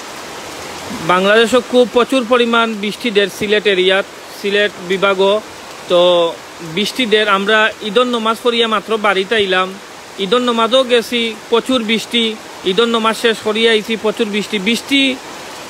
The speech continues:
লগে ঈদ করছি আর কি আজকে। এক মিনিটও লাগিও বৃষ্টি থামাইছে না।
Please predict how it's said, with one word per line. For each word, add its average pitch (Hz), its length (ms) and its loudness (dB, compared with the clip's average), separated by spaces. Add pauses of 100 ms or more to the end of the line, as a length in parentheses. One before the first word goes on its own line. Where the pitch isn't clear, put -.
লগে 220 340 4
ঈদ 220 300 2
করছি 190 260 4
আর 170 100 4
কি 175 120 2
আজকে। 170 360 0 (140)
এক 220 240 0
মিনিটও 226 340 4
লাগিও 214 320 4
বৃষ্টি 196 280 -4
থামাইছে 202 460 -2
না। 185 180 -2